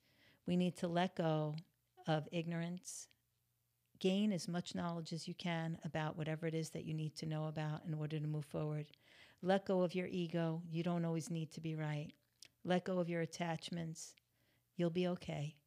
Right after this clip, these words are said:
You know, if you let go of something, something else will come. And really to release our dislikes, our hatreds,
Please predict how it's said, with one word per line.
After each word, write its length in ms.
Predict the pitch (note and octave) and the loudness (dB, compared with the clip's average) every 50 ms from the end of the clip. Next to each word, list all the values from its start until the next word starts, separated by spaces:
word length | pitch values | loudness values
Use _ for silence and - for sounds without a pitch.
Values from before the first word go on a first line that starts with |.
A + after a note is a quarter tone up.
| _ _ _ _ _ _ _ _ - | _ _ _ _ _ _ _ _ -4
You 120 | F3+ E3 | -2 0
know, 280 | E3 D#3+ D#3+ E3 E3+ E3 | 2 2 2 0 0 -2
if 80 | - - | -4 -6
you 80 | E3+ E3 | -4 -2
let 180 | E3+ F3 F3 | 0 -2 0
go 160 | - F#3 F3 | -2 -2 -2
of 80 | E3+ E3 | -2 -2
something, 720 | - - - E3+ D#3+ D#3+ - - F3 E3+ E3 E3+ E3+ F3 | -4 -4 -4 -2 -4 -4 -4 -4 -4 -4 -4 -4 -6 -10
something 500 | - - - F3 E3 D#3 - - E3+ E3+ | -10 -8 -4 -4 -4 -4 -4 -4 -2 -2
else 240 | E3 D#3+ D#3 - - | -2 -2 -4 -4 -6
will 80 | F3 | -8
come. 460 | D#3 - - E3 D#3 D#3 D3+ D#3 D#3+ - _ - - - - - _ _ _ _ _ _ _ _ _ _ | -8 -6 -6 -4 -4 -4 -4 -6 -8 -10 _ -20 -20 -20 -20 -20 _ _ _ _ _ _ _ _ _ _
And 440 | - F3 E3+ E3 E3 E3 D#3+ D#3+ E3 - _ _ _ _ _ - | 2 2 4 4 4 2 2 0 -2 -6 _ _ _ _ _ -8
really 600 | - E3+ F#3+ G3 F#3+ F#3 F3 F3 E3+ E3 D#3+ D#3+ - | -2 0 2 4 4 4 4 2 0 0 -2 -4 -4
to 140 | - - E3+ | -2 -2 0
release 440 | E3 D#3+ E3 F3 F3+ F3+ - - - | 0 2 2 2 2 2 0 -4 -4
our 160 | - D#3+ D#3+ | -2 0 -2
dislikes, 640 | D3+ - E3 E3 - - - E3+ D#3+ D#3+ - - - | 0 -2 -2 -4 -4 -2 -2 -2 -2 -2 -2 -4 -4
our 60 | D#3 | -4
hatreds, 840 | D#3 D3+ E3 E3 D#3+ D#3+ - - E3+ E3 D#3+ E3 - - - - - | -2 -2 -2 -2 -2 -4 -4 -4 -4 -4 -4 -6 -8 -12 -12 -12 -14